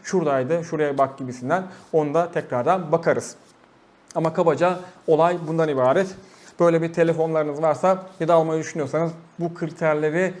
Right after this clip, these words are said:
göz önünde bulundursanız ona göre telefon alın ve, e, telefon alır almaz kazıma başlarsınız. Şu an elimde üç dört tane telefon var ama hepsi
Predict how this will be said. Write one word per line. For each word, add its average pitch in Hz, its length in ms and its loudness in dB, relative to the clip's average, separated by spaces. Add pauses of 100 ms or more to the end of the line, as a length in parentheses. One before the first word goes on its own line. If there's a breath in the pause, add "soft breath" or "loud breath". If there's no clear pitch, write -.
(140)
göz 151 120 0
önünde 156 240 -2
bulundursanız 170 640 -4 (220 loud breath)
ona 175 180 2
göre 151 200 0
telefon 139 300 -4
alın 196 300 2 (220 loud breath)
ve, 185 260 2 (360 loud breath)
e, 147 560 -4 (360)
telefon 170 340 0
alır 165 300 -2 (100)
almaz 165 400 -2
kazıma 156 300 0
başlarsınız. 151 520 2
Şu 180 140 0
an 175 120 4
elimde 175 240 0
üç 160 200 -4
dört 170 160 -2
tane 143 180 -2
telefon 170 420 -2
var 175 140 2 (760 soft breath)
ama 170 360 2 (1040)
hepsi 202 520 0